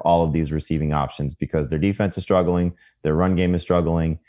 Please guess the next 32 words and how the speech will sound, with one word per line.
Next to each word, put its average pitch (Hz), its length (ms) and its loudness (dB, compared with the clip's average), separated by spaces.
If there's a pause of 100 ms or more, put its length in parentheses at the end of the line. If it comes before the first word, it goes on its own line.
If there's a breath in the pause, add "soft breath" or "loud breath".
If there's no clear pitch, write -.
(180)
and 78 100 -2
they're 80 100 0
putting 87 220 0
a 82 60 2
lot 87 200 4
on 87 120 2
Lock, 85 220 2
which - 140 -4
they 147 80 2
should, 90 320 0
because 90 260 -2
this 92 140 -2
isn't 95 140 0
a 95 60 0
playoff 85 360 2
team. 87 220 -2
So 80 160 -4
see 87 180 -2
what 90 180 -2
your 92 100 2
young 87 200 2
quarterback 87 440 0
can 92 120 0
do 78 280 0 (320 soft breath)
and 82 140 0
feature 95 340 0
some 90 200 0
of 85 100 2
these 85 180 0
receiving 78 380 -2
options. 69 380 -4
So 78 200 -2